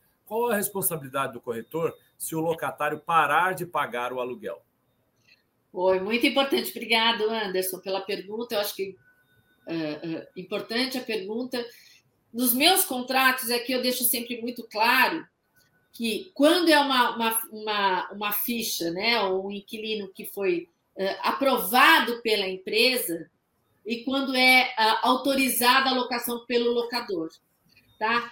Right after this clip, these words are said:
Speaker 2: É justamente pra tirar aí as responsabilidades que nós corretores temos, principalmente durante uma administração, né? Quando nós administramos uma propriedade. Quando o proprietário, nós deixamos muito claro, porque, ah, a decisão nunca é nossa, né, Márcio?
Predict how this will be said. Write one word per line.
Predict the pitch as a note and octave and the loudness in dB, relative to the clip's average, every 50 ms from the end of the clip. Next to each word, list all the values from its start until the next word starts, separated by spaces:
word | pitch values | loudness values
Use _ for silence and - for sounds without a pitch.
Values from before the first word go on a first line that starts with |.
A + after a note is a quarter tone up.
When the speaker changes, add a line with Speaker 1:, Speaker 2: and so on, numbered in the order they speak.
| - - - | -12 -6 -2
Speaker 2:
É | A3 A3+ | -2 0
justamente | A3+ C#4 E4+ F#4 F#4+ E4+ C#4+ B3+ A#3 B3 C#4 D4 D#4+ D4 - - | 2 2 2 2 2 2 0 0 0 0 0 0 0 -2 -4 -6
pra | - B3 B3+ C4 | -4 -2 -2 -2
tirar | - - C4 B3 A#3+ A#3+ A#3+ A#3+ | -2 -4 -2 0 4 4 6 6
aí | A3+ A3 A3+ B3 B3+ | 4 4 2 0 0
as | C4 B3+ B3+ - - | 0 0 0 0 0
responsabilidades | C#4 D#4+ F#4 F#4 - E4 D#4+ D#4+ - - C#4+ C#4 B3 B3 B3 A3+ G3 G#3+ G#3+ A3 A#3 B3 A#3+ - | 0 0 0 0 -2 -4 -6 -4 -4 -2 -2 -2 -2 -4 -8 -6 -4 -2 -2 0 0 -2 -4 -6
que | - - F4 | -6 -6 -4
nós | D#4+ C#4 C4+ C#4+ C#4+ | -2 -2 -2 -2 -2
corretores | - C#4 C4+ C4+ C4+ - C4+ C#4 C#4 D4 - - | -2 -2 -2 -2 -4 -2 0 0 0 0 -2 -4
temos, | - C4 B3+ A3 G#3 G3+ - | -2 -2 -2 -2 -4 -6 -8
principalmente | - - D#4 F4 E4 - - C#4 B3+ C4 C#4+ C#4+ D#4 D#4+ | -6 -4 -2 -2 -2 -2 -2 -2 -2 -2 -4 -4 -4 -4
durante | C#4+ F4+ D4+ C#4+ C4+ C#4 C4 - D4+ | -2 -2 0 0 0 0 -2 -6 -8
uma | D4 C#4+ D4 D4 D4+ D#4 D4 D4 - | -8 -6 -4 -4 -4 -4 -4 -4 -4
administração, | - C4 B3 A#3+ C#4 C4+ C4+ C#4 D4 C#4+ - D#4+ E4 E4+ E4 - A#3+ G3+ F3+ F#3 - _ _ _ _ _ _ _ _ _ _ - | -2 -2 -2 -2 -4 -6 -4 -4 -4 -4 -2 -2 -2 -2 -2 -4 -4 -6 -8 -10 -12 _ _ _ _ _ _ _ _ _ _ -10
né? | F3 F#3+ A#3 C4 | -6 -2 -2 -2
Quando | - B3 A#3+ A3+ | -2 -4 -6 -4
nós | A#3 A#3+ A#3+ A#3 A#3+ | -4 -4 -2 -2 -2
administramos | A#3+ A#3 A#3+ A#3+ A#3+ B3 B3 - - A#3 A#3+ A#3+ A#3 A#3+ B3 A#3+ | -4 -4 -6 -6 -6 -6 -6 -6 -4 -4 -4 -4 -4 -6 -6 -6
uma | A#3+ A#3 A#3+ A#3+ | -6 -6 -8 -8
propriedade. | - A#3 - - C4 B3+ B3 A3+ F#3+ E3+ D3+ C#3+ - - - - _ _ _ _ _ _ - _ _ - | -8 -8 -8 -6 -6 -6 -4 -4 -4 -4 -4 -6 -10 -14 -20 -20 _ _ _ _ _ _ -20 _ _ -2
Quando | C#4 D#4 F4 F#4 E4+ E4+ | 0 2 2 4 4 2
o | E4 E4 | 2 2
proprietário, | D4 C#4 - B3 A#3+ A#3 - B3 A3+ A3 G#3+ G3 G3+ G3+ | 0 -2 -2 -2 -4 -2 0 2 2 2 2 2 0 -2
nós | G#3+ A3 A3+ - | -4 -4 -4 -4
deixamos | B3 B3 B3 - B3 B3 B3 A3 | -4 -4 -2 -4 -4 -4 -4 -4
muito | A3+ B3+ C#4+ - D4 | -4 -6 -6 -6 -8
claro, | - A3+ G#3 F#3 F3+ F#3 - | -4 -2 0 0 0 0 -4
porque, | - A3 - C4+ C4+ B3+ B3+ - - | -10 -10 -4 -2 0 0 0 -2 -2
ah, | - A3 G#3+ G#3+ G#3 - | 0 0 2 2 0 0
a | A#3 | -2
decisão | A#3 D4 C#4+ - D4+ C4+ - D4+ D4+ D4 | -4 -4 -2 -2 -2 -2 0 0 0 0
nunca | D#4+ F4+ E4 F4 | -2 -4 -2 -2
é | D4+ | -2
nossa, | C4+ A#3+ G#3+ F#3+ - - - F#3 | -2 -2 -2 -2 -2 -2 -4 -6
né, | G3 A3 G#3+ | -6 -6 -6
Márcio? | G3+ G3+ F#3+ F3 D#3+ D#3 - - - D#3 D#3 | -4 -4 -4 -4 -4 -6 -8 -12 -16 -18 -20